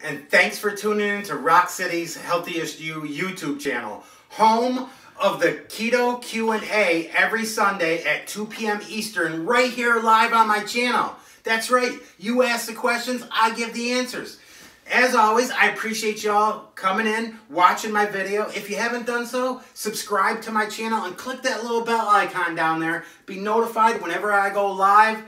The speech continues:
or I post new content. So, today we're unboxing the Cuisinart one and a half quart ice cream maker.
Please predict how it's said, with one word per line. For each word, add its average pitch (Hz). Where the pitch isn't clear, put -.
or 170
I 180
post 202
new 214
content. 233
So, 240
today 220
we're -
unboxing 202
the -
Cuisinart 240
one 165
and 214
a 214
half 202
quart 208
ice -
cream 165
maker. 127